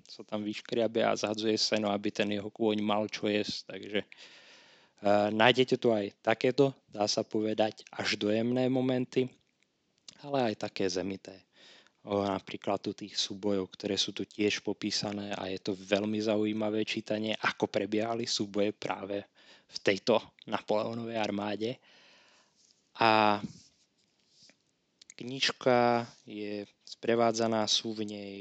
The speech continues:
ako čierno-biele ilustrácie, tak farebné ilustrácie, čo hodnotím veľmi kladne. Tie ilustrácie sa hodia k tým kapitolám, sú veľmi vhodne vybrané. Celá tá knižka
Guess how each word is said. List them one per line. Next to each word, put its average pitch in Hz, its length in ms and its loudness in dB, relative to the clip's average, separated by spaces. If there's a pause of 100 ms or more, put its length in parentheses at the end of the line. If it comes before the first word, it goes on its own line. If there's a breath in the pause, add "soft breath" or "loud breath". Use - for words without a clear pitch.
(340)
ako 104 320 -4
čierno-biele 123 800 0
ilustrácie, 110 800 0
tak 90 240 -8
farebné 117 560 0
ilustrácie, 110 800 -2
čo 104 160 -2
hodnotím 101 720 -2
veľmi 113 320 0
kladne. 120 400 0
Tie 107 160 2
ilustrácie 107 720 0
sa 95 320 0
hodia 120 480 2
k - 160 -10
tým 127 240 -2
kapitolám, 110 960 0 (320 soft breath)
sú 104 320 -4 (320)
veľmi 117 320 4
vhodne 113 400 0
vybrané. 120 640 2 (240 loud breath)
Celá 123 320 4
tá 113 160 2
knižka 117 640 0